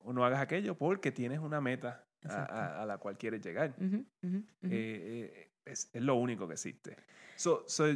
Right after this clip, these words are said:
Speaker 1: so, por eso yo digo que un budget es, es, es una herramienta para crear escasez.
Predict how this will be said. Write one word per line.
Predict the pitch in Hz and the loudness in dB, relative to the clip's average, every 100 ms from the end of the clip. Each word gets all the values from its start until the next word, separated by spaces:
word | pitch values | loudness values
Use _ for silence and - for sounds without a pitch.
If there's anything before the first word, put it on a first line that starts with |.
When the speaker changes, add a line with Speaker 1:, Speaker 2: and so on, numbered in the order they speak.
| - | 2
Speaker 1:
so, | - 156 143 139 | -2 2 4 6
por | 139 | 4
eso | 143 | 6
yo | 185 | 4
digo | 196 180 139 143 | 4 2 2 0
que | 131 127 - | -4 -4 -2
un | 139 160 | -4 0
budget | 165 123 120 127 131 _ _ _ - | 0 0 0 -4 -6 _ _ _ -4
es, | 135 151 - - | -2 -2 -6 -8
es, | 127 127 131 135 - - 120 - | -2 0 0 -2 -8 -10 -8 -4
es | 127 131 - | -4 -4 -4
una | 139 143 | -2 0
herramienta | 160 175 135 120 120 143 | 2 2 2 -2 -2 -4
para | 120 113 | -4 -4
crear | 107 113 113 120 127 | -4 -4 -2 -2 -4
escasez. | - 123 - - - 101 - - - | -8 -8 -10 -10 -8 -8 -10 -14 -16